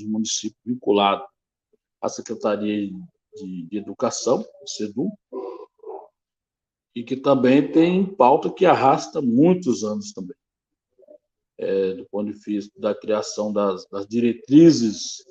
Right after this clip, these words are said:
né, da educação do campo, da questão das estruturas das escolas, bem,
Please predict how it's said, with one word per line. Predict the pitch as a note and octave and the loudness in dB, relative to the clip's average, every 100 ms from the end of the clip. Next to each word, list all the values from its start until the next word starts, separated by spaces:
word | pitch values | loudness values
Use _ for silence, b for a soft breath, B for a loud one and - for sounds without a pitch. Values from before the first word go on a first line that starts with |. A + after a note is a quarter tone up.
| - | -10
né, | G#2+ C3 _ _ _ - | -8 -8 _ _ _ -4
da | G#2+ | -2
educação | G#2+ G2+ A2 G#2 G#2+ A2+ | -2 -2 -2 -2 -4 -4
do | C3+ | -4
campo, | - A#2+ C3 - _ _ _ - | 2 2 2 -6 _ _ _ -6
da | A2 | -4
questão | - B2 - - B2 B2 A#2 G2+ - _ _ _ _ _ - | -2 -4 -2 4 6 6 4 -2 -10 _ _ _ _ _ -6
das | G#2+ A2+ | -4 -4
estruturas | B2+ - B2 - D3+ D#3 | -6 -6 -10 2 6 8
das | C3 B2 | 8 4
escolas, | A2+ - - G2+ A#2+ D#3 - - _ _ _ _ _ _ - | 2 -6 0 2 2 0 -2 -12 _ _ _ _ _ _ -14
bem, | - C3 | -12 -12